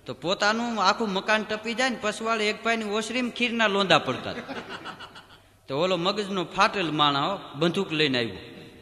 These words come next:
ઈ કે, "અટાણમાં ખીરના પીંડા કોણ આવવા દે?"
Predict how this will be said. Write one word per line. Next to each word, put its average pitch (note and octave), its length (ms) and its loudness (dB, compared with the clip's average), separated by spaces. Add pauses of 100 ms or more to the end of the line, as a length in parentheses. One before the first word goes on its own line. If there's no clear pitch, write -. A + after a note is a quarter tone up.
(260)
ઈ - 40 -18
કે, - 140 -6
"અટાણમાં D#3+ 520 0
ખીરના F3 360 4
પીંડા G3 320 4
કોણ G3+ 220 4
આવવા A#2+ 240 2
દે?" G#2 400 -8